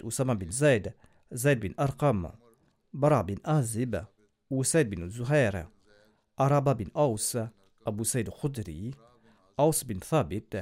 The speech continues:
Saad bin Bahira, Ibn Muawiyah Bajdi, Saïd bin Habta. Habta était le nom de sa mère. Saad bin Uqayb, et Zayd bin Jariya,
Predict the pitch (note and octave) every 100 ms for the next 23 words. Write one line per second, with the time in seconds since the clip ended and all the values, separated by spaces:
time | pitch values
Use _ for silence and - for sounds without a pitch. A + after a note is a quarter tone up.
0 | - _ _ _ _ - - E3+ D3 A#2
1 | F2+ G2 D3+ D#3 B2+ F2+ - _ _ A2+
2 | B2 A2+ G#2+ G2 G#2 G#2 _ _ _ _
3 | _ _ D#3+ B2+ G2+ G2+ D3 F#2+ F#2+ G2
4 | F#2 - C#2+ A2 C3 C#3 _ _ _ _
5 | A#2 _ _ A2 _ _ _ _ - C3+
6 | D3+ A2 G2 C3 G#2+ - D2 A2 C3+ _
7 | _ _ A2 A2 A2 A2 _ _ _ _
8 | _ _ _ A2 A#2+ A#2 _ _ - B2+
9 | A2 C#3+ C#3 C3+ - B2 G2+ C3+ A2+ -
10 | G2 D2+ C#2 C#2+ - _ _ _ _ _
11 | B2 C#3 - D3+ C3 G#2 G2+ C3 - D#3
12 | G#2+ E2+ - _ _ _ _ _ _ _
13 | _ _ _ - C3 B2 D#3+ B2 A2 G2+
14 | C#3 C#3 E2 G#1 E2 B2